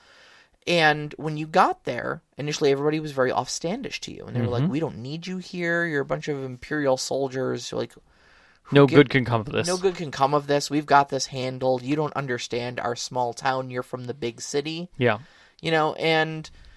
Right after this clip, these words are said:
Speaker 1: you had to kinda put your foot down. You kinda had to deal with that for a little bit. But when you started getting results, all of a sudden you started finding the villagers were a lot more helpful.
Speaker 2: Yeah.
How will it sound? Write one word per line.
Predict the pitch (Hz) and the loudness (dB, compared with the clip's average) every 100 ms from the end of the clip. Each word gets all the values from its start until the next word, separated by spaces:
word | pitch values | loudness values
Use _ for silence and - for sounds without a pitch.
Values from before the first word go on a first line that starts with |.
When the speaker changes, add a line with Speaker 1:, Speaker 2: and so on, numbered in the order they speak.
| - - - | -20 -20 -20
Speaker 1:
you | 147 139 | -8 -2
had | 143 | 0
to | 139 | 0
kinda | 147 120 | -4 -8
put | - | -6
your | - | -8
foot | - - - | -6 -4 0
down. | 139 175 | 0 0
You | 151 | -8
kinda | 127 123 | -8 -8
had | 131 | -10
to | 123 | -8
deal | 123 147 | -2 0
with | 214 160 | 0 0
that | 123 | -2
for | - | -4
a | 123 | -14
little | 120 127 | -12 -8
bit. | 135 - | -8 -4
But | 131 | -6
when | 139 143 | -4 -8
you | 143 | -6
started | - 160 156 | -4 -4 -4
getting | 151 135 | -6 -8
results, | 127 123 - 220 165 - - - | -10 -4 0 2 2 -4 -12 -4
all | 147 | -4
of | 214 | -4
a | |
sudden | 214 208 185 | -6 -6 -6
you | 175 | -6
started | - 156 151 | -6 -6 -4
finding | 156 147 139 | -6 -6 -6
the | 131 | -6
villagers | 135 139 131 123 | -4 -2 -4 -6
were | 120 123 | -4 -4
a | |
lot | 120 120 127 240 208 | -4 -4 -4 -4 -6
more | 196 | -8
helpful. | 170 - 214 - - - - | 0 0 0 -4 -8 -6 -4
Speaker 2:
Yeah. | 123 | -4